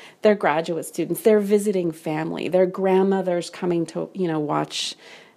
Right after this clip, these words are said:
grandchildren be born, their, their, their family who are being turn-,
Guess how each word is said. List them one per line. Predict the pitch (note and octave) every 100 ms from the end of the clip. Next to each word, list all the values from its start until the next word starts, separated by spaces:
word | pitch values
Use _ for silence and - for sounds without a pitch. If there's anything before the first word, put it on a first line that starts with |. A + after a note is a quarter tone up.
| _ -
grandchildren | E3+ D#3 D#3 - D#3 E3+ D#3+
be | D#3 -
born, | D#3+ C3+ C3+ C#3+ E3
their, | F#3 A3
their, | A3 A3 G#3+ G#3+ -
their | A3+ A#3+
family | A#3+ - C4+ B3 F3 D3 E3 F#3+ -
who | G3+
are | F3+
being | F3+ F3 D#3+ D#3+
turn-, | - - F#3